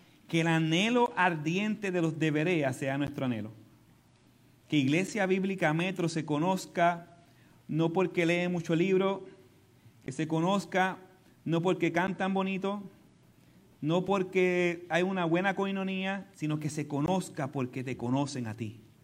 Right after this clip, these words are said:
porque conocen tu palabra, porque proclaman el Evangelio, porque aman a los perdidos. Ese es nuestro anhelo, Señor.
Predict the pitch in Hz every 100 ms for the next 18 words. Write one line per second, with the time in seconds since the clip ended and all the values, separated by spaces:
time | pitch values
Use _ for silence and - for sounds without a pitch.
0 | - - - - - 143 143 147 139 139
1 | 160 156 139 131 123 110 107 147 139 113
2 | - - - - - 156 151 151 151 139
3 | 131 156 180 170 156 143 135 123 - 170
4 | 170 143 123 - - - 170 165 160 151
5 | 143 175 196 185 175 156 151 156 135 143
6 | 185 185 143 131 - 156 190 220 - 151
7 | 165 175 143 131 - 127 120 110 110 113
8 | 110 110